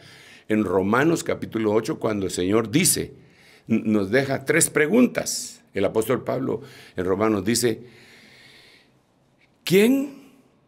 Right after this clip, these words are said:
acusará a los escogidos de Jehová?". Y, y, y da, dice otras cosas después preciosas, ¿verdad? Y después dice, "¿Quién condenará?".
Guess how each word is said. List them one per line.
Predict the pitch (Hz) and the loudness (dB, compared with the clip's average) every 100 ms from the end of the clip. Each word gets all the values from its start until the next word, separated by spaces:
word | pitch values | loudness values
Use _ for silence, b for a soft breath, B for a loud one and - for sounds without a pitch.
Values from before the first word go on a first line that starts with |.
| _ _ _ _ - | _ _ _ _ -8
acusará | 117 123 131 - 110 120 139 - - - _ _ _ _ _ _ _ _ _ _ _ _ _ | -6 0 2 4 4 2 0 -6 -20 -20 _ _ _ _ _ _ _ _ _ _ _ _ _
a | 104 | -4
los | 98 95 | -2 -4
escogidos | 90 85 - 95 90 | -6 -8 -2 -2 0
de | 92 | -2
Jehová?". | 117 156 - - - - 110 - 101 101 - _ b b b b b b b b | -2 -2 -6 -18 -20 -20 -20 -20 -20 -20 -20 _ b b b b b b b b
Y, | - 117 113 104 | -2 2 4 2
y, | 101 | 2
y | 120 113 110 110 | 2 4 4 4
da, | 104 113 | 4 4
dice | 110 101 127 120 | 2 2 2 4
otras | 113 107 101 | 2 2 -2
cosas | - 120 120 95 | 2 0 2 -2
después | 87 87 104 - | -4 -4 -4 -2
preciosas, | 98 95 127 71 76 | -2 2 2 2 -4
¿verdad? | 85 92 | -6 -6
Y | 104 | -2
después | 104 101 127 | -2 0 0
dice, | 127 127 143 - - _ | 2 0 -2 -6 -20 _
"¿Quién | 196 208 247 262 - b b b b b b b _ _ - | 2 2 2 0 -8 b b b b b b b _ _ 0
condenará?". | 131 127 117 120 117 123 147 | 2 4 4 2 2 0 0